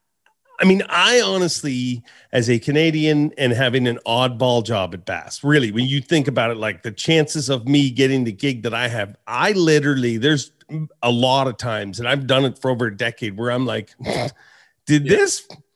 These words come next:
Speaker 1: like, do I really have this job?" Like, to do, there has to be some of that in you.
Speaker 2: Absolutely. Every day I, I think that, and, you know,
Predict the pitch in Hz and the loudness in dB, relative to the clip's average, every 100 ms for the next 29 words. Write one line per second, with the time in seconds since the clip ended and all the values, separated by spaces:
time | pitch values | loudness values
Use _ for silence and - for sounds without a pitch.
0 | _ _ _ _ _ _ - 127 202 247 | _ _ _ _ _ _ -6 0 2 4
1 | 202 175 196 220 254 240 233 254 220 233 | 2 0 0 0 0 -2 -2 -6 -4 -2
2 | 208 254 302 165 - 127 117 - - - | -2 -2 -2 -4 -2 -4 -4 -8 -14 -20
3 | - _ - - _ _ _ _ _ - | -20 _ -20 -20 _ _ _ _ _ -20
4 | - - - _ _ _ 175 320 392 370 | -20 -20 -20 _ _ _ -2 2 2 2
5 | - 233 220 220 190 170 151 143 123 131 | -2 -4 0 0 2 0 0 0 0 0
6 | 98 - _ - 160 175 - 151 160 147 | -2 -6 _ -4 -4 -4 -6 -6 -4 -4
7 | 127 160 160 156 135 139 151 127 120 113 | -2 -2 -2 -4 -2 0 0 -2 -4 -8
8 | 127 123 120 127 120 - 123 117 117 - | -8 -8 -8 -12 -12 -10 -8 -6 -8 -10
9 | 123 117 113 110 - _ _ _ _ - | -10 -8 -8 -10 -14 _ _ _ _ -4
10 | 170 156 151 151 | -2 0 -2 -4